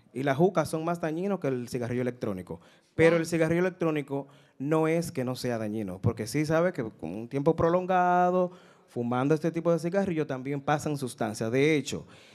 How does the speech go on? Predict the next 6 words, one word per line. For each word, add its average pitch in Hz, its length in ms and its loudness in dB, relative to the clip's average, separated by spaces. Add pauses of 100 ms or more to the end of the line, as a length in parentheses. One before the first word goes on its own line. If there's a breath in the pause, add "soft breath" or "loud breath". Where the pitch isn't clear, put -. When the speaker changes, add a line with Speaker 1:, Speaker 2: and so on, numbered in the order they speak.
(280 loud breath)
Speaker 1:
cada, 180 1160 2
los 127 180 2
que 143 100 -2
fuman 175 460 -2
vape 117 240 0 (120)
saben 123 600 -2